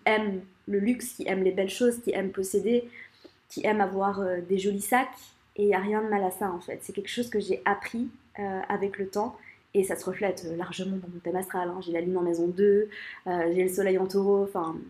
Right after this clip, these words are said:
j'ai beaucoup de placements dans mon thème qui me ramènent, euh, à ça. Et c'est vrai que, ben, l'astrologie, justement, m'a aidée à me réapproprier cette partie de moi que j'avais mise de côté parce que je me suis dit, « Mais j'ai pas le droit d'aimer ça », alors que c'est pas vrai,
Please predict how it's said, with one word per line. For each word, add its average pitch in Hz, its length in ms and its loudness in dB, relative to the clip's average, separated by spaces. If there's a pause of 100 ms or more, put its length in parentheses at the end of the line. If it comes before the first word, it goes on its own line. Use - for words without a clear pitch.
(100)
j'ai 180 140 -6
beaucoup 185 220 -4
de - 40 -4
placements 202 300 0
dans 185 80 4
mon 175 140 -2
thème 185 280 -2
qui - 200 -14
me 175 220 -2
ramènent, 185 480 -2
euh, - 420 -8
à 170 40 -4
ça. 233 360 -2 (560)
Et 214 80 6
c'est 214 140 6
vrai 320 200 8
que, 240 180 8
ben, 185 220 4
l'astrologie, 220 520 2
justement, 240 380 2
m'a 220 200 4
aidée 262 420 2 (240)
à 185 420 0
me 196 100 2
réapproprier 226 560 2
cette 254 160 -2
partie 196 280 -4
de 208 60 -4
moi 247 220 0 (320)
que 240 100 2
j'avais 214 220 6
mise 226 160 6
de 220 80 4
côté 226 300 2
parce 220 160 0
que 214 80 0
je 202 60 0
me 202 60 2
suis 196 160 -10
dit, « 247 120 -2
Mais 220 100 2
j'ai 190 100 0
pas 208 160 6
le 208 60 4
droit 233 180 4
d'aimer 196 240 2
ça », 240 360 -2
alors 185 280 -4
que 196 120 0
c'est 196 180 -6
pas 196 120 4
vrai, 208 200 -2